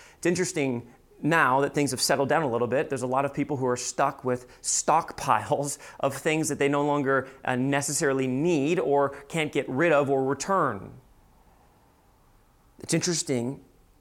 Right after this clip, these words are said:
that we become incredibly self-focused when the darkness seems to close in on us. But what if our response to darkness wasn't a radical form of selfishness,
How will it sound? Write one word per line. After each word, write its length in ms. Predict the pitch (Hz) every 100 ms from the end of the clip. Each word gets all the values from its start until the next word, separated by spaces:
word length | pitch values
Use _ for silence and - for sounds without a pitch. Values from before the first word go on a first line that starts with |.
| _ _ - -
that 200 | 110 143
we 200 | 135 147
become 540 | 170 175 - 139 131 131
incredibly 680 | - 135 139 - 151 147 156
self-focused 920 | 151 - 143 131 - 143 139 113 - - - -
when 160 | 131
the 60 | 127
darkness 640 | 120 139 143 135 120 - - - -
seems 420 | - 165 156 147
to 80 | 143
close 500 | - 139 127 135 113
in 220 | - 131 127
on 320 | 90 117 110
us. 580 | - 113 113 - - - _ _ _ _ _ _ _ _ _ -
But 140 | 165
what 180 | 151 196
if 560 | 240 240 - - - -
our 200 | 160 170
response 500 | 156 - - 180 208
to 140 | -
darkness 560 | 135 160 196 135 117 -
wasn't 400 | 135 190 220 -
a 200 | - 156
radical 680 | 139 117 160 180 208 - 190
form 360 | 180 - 180 165
of 160 | 143
selfishness, 1080 | - - 170 - 147 - 110 120 127 - -